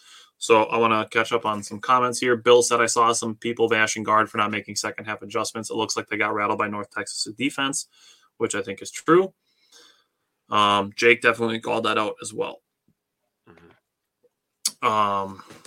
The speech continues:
Speaker 1: so, <laughs> um, Scott said he was playing P S five. <laughs> That's awesome. All right.
Speaker 2: Good.
Speaker 1: So I pulled it up. So these, this is twenty twenty-two.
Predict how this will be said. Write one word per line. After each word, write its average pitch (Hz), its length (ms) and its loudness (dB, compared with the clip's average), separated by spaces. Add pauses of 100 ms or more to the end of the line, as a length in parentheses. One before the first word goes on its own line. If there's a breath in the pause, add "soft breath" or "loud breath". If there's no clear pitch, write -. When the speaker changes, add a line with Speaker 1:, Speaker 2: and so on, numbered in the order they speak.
Speaker 1:
so, 127 540 8 (460 loud breath)
<laughs> - 480 -6
um, 120 240 6
Scott 104 320 2
said 110 80 0
he 104 60 -2
was 101 100 -6
playing 98 260 -8 (100)
P 113 140 -4
S 98 140 -6
five. 98 300 -8 (120)
<laughs> - 80 -8
That's - 1080 -8
awesome. - 200 -12 (600 loud breath)
All 131 80 8
right. 120 220 12
Speaker 2:
Good. 120 120 -8 (380)
Speaker 1:
So 156 140 6
I 175 100 12
pulled 196 240 10
it 185 60 12
up. 156 200 8
So 131 120 6
these, 202 260 8
this 220 260 6
is 214 420 2
twenty 175 240 6
twenty-two. 165 640 6